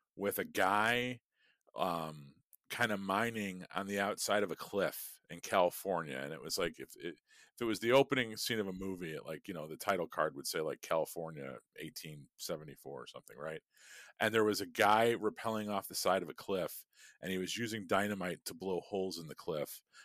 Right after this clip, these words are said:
and then look for gold or look for mineral deposits, right? And in the process of doing this, you know, he's, like, you know, mining and blowing holes and shit, while he's, while he's kinda hanging off the side of this cliff doing this, uh,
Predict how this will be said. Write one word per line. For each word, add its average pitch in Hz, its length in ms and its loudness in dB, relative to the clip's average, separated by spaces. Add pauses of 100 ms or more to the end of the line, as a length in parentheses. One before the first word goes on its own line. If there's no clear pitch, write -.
(160)
and 92 140 2
then 90 200 4
look 90 180 2
for 87 140 2
gold 85 360 4
or 87 80 2
look 85 160 -4
for 85 120 -6
mineral 82 320 -2
deposits, 73 600 -2
right? 80 240 4 (1500)
And 113 100 4
in 113 80 4
the 107 60 2
process 131 540 6
of 90 120 -6
doing 110 320 0
this, 90 360 -4 (400)
you 110 80 0
know, 82 320 0
he's, 101 180 -2
like, 87 220 0 (340)
you 73 240 -12
know, 95 100 -10
mining 101 480 2
and 85 140 -8
blowing 92 280 -4
holes 85 320 -8
and 82 100 -14
shit, - 280 -4 (380)
while 110 360 8
he's, 123 460 -4
while 107 240 6
he's 113 240 -4
kinda 110 240 -2
hanging 110 300 -2
off 92 180 -2
the 92 80 -8
side 98 260 4
of 87 80 -4
this 78 140 -4
cliff - 280 -4
doing 143 280 2
this, 87 360 -4 (560)
uh, 85 520 2